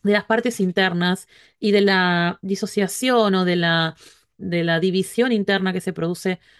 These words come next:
por efecto del trauma, ¿no? Esa desconexión con, con nuestra interioridad, esa,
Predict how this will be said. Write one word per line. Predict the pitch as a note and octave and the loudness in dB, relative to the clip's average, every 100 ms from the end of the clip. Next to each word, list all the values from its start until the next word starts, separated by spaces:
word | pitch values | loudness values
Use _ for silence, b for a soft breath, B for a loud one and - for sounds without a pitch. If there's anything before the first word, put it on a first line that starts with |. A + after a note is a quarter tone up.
| b b - | b b -6
por | - F3+ F3+ | 0 2 2
efecto | - A#3+ A#3+ G3 | 0 -2 0 -2
del | F#3 | 0
trauma, | F#3+ F#3 F#3 F3+ F3+ G#3+ | 0 0 0 0 -2 -4
¿no? | F3 F3 G3+ | -8 -4 -4
Esa | G3 F3 | -4 -8
desconexión | - E3+ E3 - F#3+ G3 | -6 -8 -8 -6 -6 -4
con, | G3 F3 b b b | -4 -6 b b b
con | - F3 | -4 -4
nuestra | - F3 | -4 -6
interioridad, | E3+ E3 E3 E3+ F#3+ F#3+ F#3 | -4 -4 -2 0 2 2 0
esa, | F3 E3 - D#3+ D3+ D3 | -2 -8 -6 -6 -4 -6